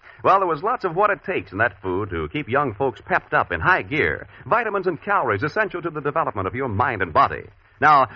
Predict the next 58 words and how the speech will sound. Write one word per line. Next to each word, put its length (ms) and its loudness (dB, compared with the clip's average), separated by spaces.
do 60 -6
you 60 -4
recall 420 -2
that 140 -6
long 200 -4
about 260 2
lunchtime 640 0
you 180 -4
felt 200 -6
the 60 -6
driving 500 -2
need 240 -8
for 100 0
more 260 0
of 60 -2
the 100 -4
same? 400 -4
Well, 80 -2
that 120 0
was 120 -12
because 420 -4
you 160 -8
had 140 -8
used 340 -6
up 260 2
all 220 4
the 180 0
energy 360 -2
contained 340 -6
in 60 -6
your 140 -4
breakfast. 380 -4
You 100 -2
needed 240 -2
more, 460 0
and 220 2
Mother 260 -4
saw 280 -6
to 160 -6
it 80 -8
that 140 -8
you 120 -8
got 240 2
it. 80 -10
But 120 2
in 160 0
lots 240 2
of 80 -4
homes 340 -2
in 80 -4
Europe 300 0
and 120 -6
Asia, 440 -2
war-ravaged 760 0
parts 240 0
of 60 -6
the 80 -2
world, 340 2